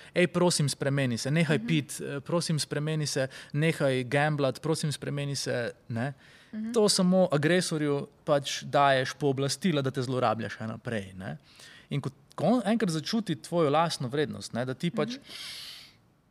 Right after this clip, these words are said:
Speaker 1: to sem jaz.
Speaker 2: Ja.
Speaker 1: Ne, smem, ker sem.
Speaker 2: Mhm.
Speaker 1: Ne, smem, ker sem. To
Speaker 2: In
Speaker 1: je
Speaker 2: to je
Speaker 1: mantra.
Speaker 2: dovolj.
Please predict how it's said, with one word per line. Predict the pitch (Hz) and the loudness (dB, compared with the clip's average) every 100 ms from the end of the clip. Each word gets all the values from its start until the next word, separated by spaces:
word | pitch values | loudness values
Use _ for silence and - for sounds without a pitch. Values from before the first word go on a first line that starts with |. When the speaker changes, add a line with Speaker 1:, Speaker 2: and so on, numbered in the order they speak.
| _ _ _ | _ _ _
Speaker 1:
to | 156 | -4
sem | 139 135 | -2 -2
jaz. | 135 98 - 196 | -2 -2 -6 -8
Speaker 2:
Ja. | 196 190 180 _ _ _ _ _ _ _ - | -10 -10 -16 _ _ _ _ _ _ _ -6
Speaker 1:
Ne, | 120 143 | -4 -2
smem, | - 170 202 202 180 | 2 6 6 4 2
ker | 165 151 | 0 0
sem. | - 190 113 98 - _ _ _ _ _ _ - | 2 2 2 0 -8 _ _ _ _ _ _ -10
Speaker 2:
Mhm. | 233 302 302 _ _ _ _ _ | -8 -8 -14 _ _ _ _ _
Speaker 1:
Ne, | 120 156 202 | -6 -4 -4
smem, | - 175 190 175 | -2 2 4 4
ker | 160 | 0
sem. | 139 170 104 | 0 0 -2
To | - | 2
Speaker 2:
In | 175 | 2
Speaker 1:
je | |
Speaker 2:
to | 160 | 4
je | |
Speaker 1:
mantra. | 151 139 113 | 2 2 0
Speaker 2:
dovolj. | 98 | -2